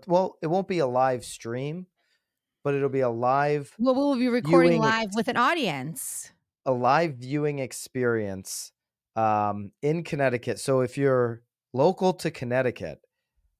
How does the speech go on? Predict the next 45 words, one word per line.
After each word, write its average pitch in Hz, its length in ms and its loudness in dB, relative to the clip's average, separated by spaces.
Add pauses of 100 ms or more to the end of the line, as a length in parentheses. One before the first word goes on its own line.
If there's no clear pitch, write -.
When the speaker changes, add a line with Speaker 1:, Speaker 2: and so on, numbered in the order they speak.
Speaker 1:
uh, 104 200 -2
we're 123 120 -4
gonna 135 140 -4
be 127 100 -4
filming 139 380 -4
this 120 160 -8
at 113 160 -4
sixty-six 135 680 -8
High 123 200 0
Street, 98 400 -8 (640)
which 117 180 -6
is 113 380 -4 (220)
our 117 160 2
development 117 640 0
in, 113 140 -10 (120)
our 113 100 -4
new 120 140 -2
development 117 360 -2
in - 20 -20
Connecticut, 120 200 -4
which 110 120 -8
is, 98 240 -10
which 113 180 -10
is 104 120 -10
just - 340 -4 (600)
got 127 140 4
a 113 40 2
few 135 200 -2
units 123 380 -2
left. 120 440 0 (440)
Um, 98 600 -2 (400)
super 139 440 -2
high-end 120 440 0
luxury. 113 380 -4
We're 107 80 -6
gonna 117 120 -6
have 101 100 -10
wine 123 360 -2
and 117 140 -6
cheese. 117 480 -4
You'll 113 80 -14
be 120 60 0
able 110 160 -2
to 110 380 -4 (840)
y-, 110 60 -14